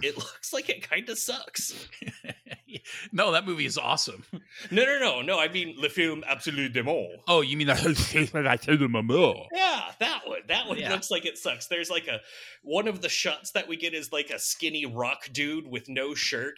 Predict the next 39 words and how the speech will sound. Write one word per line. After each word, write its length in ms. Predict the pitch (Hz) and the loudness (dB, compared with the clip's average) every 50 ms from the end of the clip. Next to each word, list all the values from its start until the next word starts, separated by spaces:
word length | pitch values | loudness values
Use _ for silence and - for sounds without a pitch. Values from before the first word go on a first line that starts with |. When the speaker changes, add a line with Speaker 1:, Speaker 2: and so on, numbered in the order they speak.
| - | -6
Speaker 1:
and, 120 | 123 127 127 | -4 -4 -2
like, 160 | 123 123 120 | -4 -6 -6
a 60 | 110 | -4
studded 460 | - - - - 131 123 139 127 117 110 | -4 -2 -2 -2 -2 -2 -2 -6 -6 -6
belt 240 | 120 117 135 131 - | -4 -2 -2 -4 -4
leaning 360 | - 117 123 127 131 127 123 117 | -6 -4 -4 -4 -2 -4 -6 -4
backwards 580 | - 113 107 113 110 - 131 127 127 123 - | -2 -2 -2 -4 -4 -6 -8 -8 -6 -4 -2
so 100 | - 131 | -2 -2
you 240 | 120 120 113 120 117 | -2 -2 -2 -4 -4
can 160 | - 139 120 | -4 -6 -4
see 220 | 117 - 135 123 127 | -4 -4 -2 -4 -2
his 120 | 117 - | -4 -4
cum 360 | - - - 110 98 107 110 | -6 -4 -6 -8 -6 -6 -6
gutters. 680 | 104 127 123 123 143 143 147 151 147 - - - - _ _ _ _ - - - | -4 -4 -4 -4 -4 -6 -6 -4 -2 -2 -2 -2 -6 _ _ _ _ -20 -8 -6
Speaker 2:
<laughs> 640 | - - - - - - - - - - - - - | -4 -2 -2 -2 -2 -2 -2 -4 -4 -6 -4 -6 -4
Speaker 1:
That's, 300 | 131 131 156 170 - - - - | -2 0 0 -2 -2 -6 -6 -4
that's 220 | 147 143 143 - 156 | -4 -4 -4 -4 -2
the 120 | - 170 | -2 -2
kind 320 | - - - 175 151 147 143 | -2 0 -2 -2 0 0 -2
of 200 | 127 113 - - | -4 -4 -8 -10
movie 540 | 156 151 - - - 196 185 - 135 117 117 | -8 -8 -6 -2 0 0 0 0 -2 -2 0
Le 180 | 131 131 131 | 0 0 0
Film 420 | 123 - 185 185 170 139 117 113 120 127 | -2 -2 -2 0 0 0 0 -2 0 0
Absolu 600 | 139 123 113 - 151 135 127 139 147 131 117 113 | 0 -2 -2 -4 -4 -4 -2 -2 -2 -2 -2 -2
du 120 | 123 123 | -2 -2
Monde 460 | 123 131 135 135 117 98 90 87 - - - | 2 2 2 2 2 0 -2 -6 -10 -12 -14
is. 480 | 92 - - - - - - - - - _ _ | -14 -14 -14 -14 -8 -6 -6 -6 -6 -10 _ _
Speaker 2:
It, 100 | 170 143 - | -6 -6 -4
yeah, 180 | - 120 117 127 | -2 0 0 2
it 220 | 117 120 127 123 | 2 0 -2 -2
does. 240 | - 131 101 101 104 | -2 -2 -2 -2 -4
It 100 | 113 107 | -6 -4
looks 220 | 110 117 113 - - | -4 -6 -6 -6 -10
really, 520 | 107 101 101 117 113 104 92 90 87 76 64 - 87 | -10 -8 -6 -2 -2 -2 -2 -2 -6 -8 -8 -12 -6
really 260 | 107 107 90 90 95 | -4 -4 -4 -4 -6
fucking 380 | 90 - - 90 - - - - | -10 -6 -6 -6 -6 -6 -8 -6
bad. 300 | - - - - - - - - - 170 | -2 0 0 0 -2 -6 -10 -10 -8 -6
Speaker 1:
<laughs> 160 | - - - | -6 -4 -6
Yeah. 240 | - - - 151 147 | -8 -8 -8 -8 -10